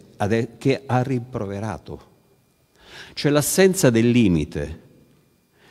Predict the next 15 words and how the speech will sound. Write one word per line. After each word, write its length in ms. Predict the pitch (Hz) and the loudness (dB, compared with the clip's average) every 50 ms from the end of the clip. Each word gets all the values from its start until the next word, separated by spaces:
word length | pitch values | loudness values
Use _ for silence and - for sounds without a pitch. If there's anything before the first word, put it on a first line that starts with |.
| - - - | -20 -20 -2
probabilmente 1040 | - 156 151 156 160 151 147 151 147 143 135 131 135 127 104 90 87 85 85 - 85 85 | 2 4 4 6 6 4 4 4 4 4 4 4 4 4 4 2 2 0 -2 -4 -4 -4
la 120 | 101 110 | -4 -4
contrastiamo 1040 | - 120 120 123 113 - 120 117 - - - 123 110 95 85 73 71 78 80 82 80 - - - _ _ _ _ _ _ _ _ _ _ - - - - _ | -2 -2 -2 -2 -2 -2 -4 -4 -4 -6 -4 -4 -4 -2 -4 -4 -6 -6 -8 -10 -14 -18 -20 -20 _ _ _ _ _ _ _ _ _ _ -20 -20 -20 -12 _
provando 520 | - 123 127 131 127 127 123 113 113 113 | -4 -2 0 0 0 0 0 0 0 0
non 160 | 110 113 113 | 0 0 -2
soltanto 560 | 107 - 113 113 - - 123 110 95 87 - 82 | -2 -4 -6 -6 -4 -2 -2 -2 -2 -4 -4 -8
a 40 | |
far 360 | 78 - - 87 85 82 82 85 | -8 -8 -6 -4 -4 -4 -4 -6
stare 460 | - - - 95 90 90 85 85 85 | -10 -10 -8 -6 -6 -4 -4 -6 -8
più 380 | - - _ _ - 120 117 | -10 -14 _ _ -4 -4 -2
all'aria 480 | 113 101 95 98 98 101 104 101 98 95 | -2 -2 -2 -2 -4 -4 -4 -4 -4 -6
aperta 480 | 90 - 104 98 101 98 95 - - 85 | -4 -4 -2 -2 -2 -4 -6 -8 -8 -6
e 40 | |
a 100 | 85 80 | -6 -8
contatto 1040 | - - 95 87 87 87 - - - 113 101 95 104 - - - 101 87 82 78 82 | -10 -12 -12 -12 -12 -12 -14 -10 -6 -6 -4 -4 -6 -10 -12 -8 -6 -6 -6 -8 -10